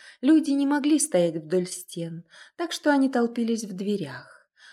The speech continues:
Они вытягивали шеи, чтобы следить за игрой.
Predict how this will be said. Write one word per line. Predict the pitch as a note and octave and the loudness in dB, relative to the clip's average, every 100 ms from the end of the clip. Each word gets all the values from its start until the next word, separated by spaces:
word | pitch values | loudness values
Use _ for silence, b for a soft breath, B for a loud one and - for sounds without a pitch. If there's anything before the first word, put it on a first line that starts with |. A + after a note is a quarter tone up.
| B | B
Они | F#3+ G#3+ G3+ | 0 2 2
вытягивали | F#3+ G3+ G#3 F#3 G3 G3+ | -2 0 0 0 0 0
шеи, | G3 - - B3 E3+ | 0 -2 0 2 2
чтобы | D#3+ - D3+ | -2 -6 -8
следить | D#3+ D3+ D#3 D#3+ D#3+ | -8 -8 -6 -6 -8
за | - E3 | -4 -4
игрой. | D#3 E3 E3+ F#3 | -2 -4 -4 -8